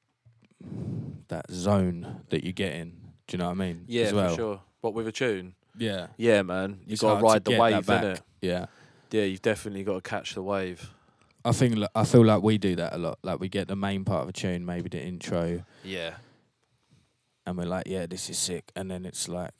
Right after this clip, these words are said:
Speaker 1: the rest of it is just quite
Speaker 2: Yeah, yeah.
Speaker 1: most of the time quite a s-, like, slug.
Speaker 2: I wonder how many people, like, you know, I wonder how, like, if there, if there's a lot of artists who, like,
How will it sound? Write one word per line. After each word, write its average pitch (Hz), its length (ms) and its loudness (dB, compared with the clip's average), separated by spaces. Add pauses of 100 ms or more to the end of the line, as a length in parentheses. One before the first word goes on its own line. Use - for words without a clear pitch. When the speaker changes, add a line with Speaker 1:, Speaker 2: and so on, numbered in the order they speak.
(140)
Speaker 1:
the 87 100 -4
rest 92 320 -6
of 85 100 -10
it - 160 -8
is - 180 -12
just - 460 -12 (640)
quite 73 380 -6 (420)
Speaker 2:
Yeah, 107 280 -2
yeah. 92 300 -8 (480)
Speaker 1:
most 85 320 -10
of 82 80 -10
the 80 100 -10
time 78 140 -10
quite - 240 -6
a - 40 -12
s-, - 260 -14
like, - 340 -12 (340)
slug. - 460 -6 (320)
Speaker 2:
I 127 60 4
wonder 190 360 2
how 143 220 0
many 123 300 -2
people, 117 500 -6
like, 82 280 -10 (460)
you 101 100 -6
know, 87 180 -4
I - 20 -4
wonder 90 300 -6
how, 92 260 -8
like, 92 160 -6
if 95 120 -12
there, 92 220 -6
if 98 120 -10
there's 101 200 -4
a 98 60 0
lot 104 260 0
of 92 160 -8
artists 92 540 -6
who, 92 160 -8
like, 85 320 -10